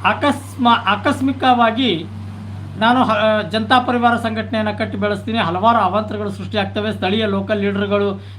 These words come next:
ನನ್ನನ್ನು ತುಳಿಯೋಕ್ಕೆ ಪ್ರಾರಂಭ ಮಾಡ್ತಾರೆ. ನಾನು ಜೆ ಡಿ ಎಸ್ನಿಂದ ಹೊರಗೆ ಬರ್ತೀನಿ, ಜನತಾ ಪರಿವಾರ ಕಟ್ತೀನಿ, ಜನತಾ ಪರಿವಾರ ಸಂಘಟನೆ ಕಟ್ಟಿ ಹಲವಾರು ಕಾರ್ಯಕರ್ತರನ್ನ ಸೃಷ್ಟಿ ಮಾಡಿ ಜನತಾ ದಳ ಪಕ್ಷಕ್ಕೋಸ್ಕರ ದುಡಿತೀನಿ, ಆ ಮಾತು ಬೇರೆ. ಆದರೆ ಇದೆಲ್ಲ ಆದಮೇಲೆ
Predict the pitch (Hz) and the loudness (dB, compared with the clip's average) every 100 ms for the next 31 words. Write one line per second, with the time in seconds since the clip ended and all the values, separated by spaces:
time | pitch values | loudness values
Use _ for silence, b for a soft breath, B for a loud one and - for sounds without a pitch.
0 | 180 185 185 185 185 190 202 202 196 190 | -2 0 0 -2 -2 0 0 0 -2 0
1 | 185 190 196 190 190 - 214 208 190 180 | 0 2 0 0 -2 0 0 0 0 -2
2 | 170 180 190 190 185 175 165 190 185 180 | -4 -4 -4 -6 -4 -4 -2 -4 -6 -6
3 | - 196 175 170 185 185 185 180 180 190 | -4 -4 -2 0 0 0 -4 -4 -4 -6
4 | 170 196 202 208 B B B B 170 190 | -4 -4 -4 -6 B B B B -2 0
5 | 196 196 190 180 175 196 202 208 196 196 | 0 0 2 0 0 0 0 -2 -2 -2
6 | 190 220 220 208 180 147 175 202 196 196 | -2 -2 0 0 -2 0 0 2 2 2
7 | 185 202 202 202 190 185 185 - 196 196 | 2 0 -2 -8 -8 -8 -8 -6 -2 0
8 | 208 240 214 170 B B B 147 196 220 | 0 0 -2 -4 B B B -2 0 0
9 | 214 202 202 196 190 185 185 208 170 196 | 2 0 0 -6 -4 -6 -4 -2 0 0
10 | 233 226 233 240 175 185 185 - 247 175 | 0 0 -2 2 2 4 2 4 4 4
11 | 147 - B B B - 156 196 202 175 | 0 -10 B B B -2 2 4 4 4
12 | 156 220 214 - 180 196 190 220 262 - | 4 4 4 0 -4 2 2 6 4 4
13 | 175 214 247 247 233 175 160 254 - | 4 4 4 4 2 2 2 0 -2